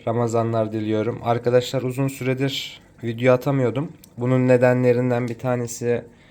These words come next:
e, yeni bir iş değiştirmiş olmamdan dolayı, e, ona yoğunluk verdim biraz. E, yavaş yavaş onu düzene soktuktan sonra videolarımız da gelecek.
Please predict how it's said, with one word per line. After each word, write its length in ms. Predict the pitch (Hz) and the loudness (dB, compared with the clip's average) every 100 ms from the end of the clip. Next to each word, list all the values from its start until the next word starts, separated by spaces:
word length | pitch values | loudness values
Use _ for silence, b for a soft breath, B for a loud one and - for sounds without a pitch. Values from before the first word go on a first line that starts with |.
| B B - | B B -4
e, 60 | 107 104 | 2 4
yeni 460 | 104 107 117 117 | 4 4 2 0
bir 100 | 113 | -2
iş 300 | 117 113 - | -6 -8 -6
değiştirmiş 680 | 117 113 - 113 113 113 - | -4 -4 -6 -6 -6 -6 -4
olmamdan 600 | 107 104 101 107 107 107 | -4 -2 -4 0 0 0
dolayı, 500 | 104 101 101 117 127 - - B B B B B - | -4 -4 0 0 0 -4 -20 B B B B B -10
e, 500 | 95 95 95 92 95 - - | -8 -4 -4 -4 -4 -6 -6
ona 400 | 107 110 113 - - 120 | -2 0 -2 -4 -12 -4
yoğunluk 560 | 110 104 98 95 - - | -2 -2 -4 -10 -14 -10
verdim 440 | 98 92 92 120 139 98 | -2 -2 -2 -4 -6 -8
biraz. 440 | 98 113 139 - _ 123 95 | -2 -2 -2 -18 _ -14 -8
E, 40 | |
yavaş 480 | 92 107 113 110 - | -2 0 0 -2 -4
yavaş 460 | 110 107 - - - | -4 -4 -6 -14 -14
onu 280 | 110 110 104 | -8 -8 -8
düzene 260 | 104 110 107 | -6 -6 -4
soktuktan 600 | 113 107 - 104 113 110 | -6 -8 -8 -8 -2 -2
sonra 560 | - 104 101 107 135 - B B 110 | -4 -6 -4 -2 -2 -4 B B -6
videolarımız 680 | 110 110 104 104 101 92 | -4 -2 -2 -4 -4 -6
da 100 | 101 | -6
gelecek. 680 | 98 98 95 92 139 147 | -4 -2 -4 -4 -6 -6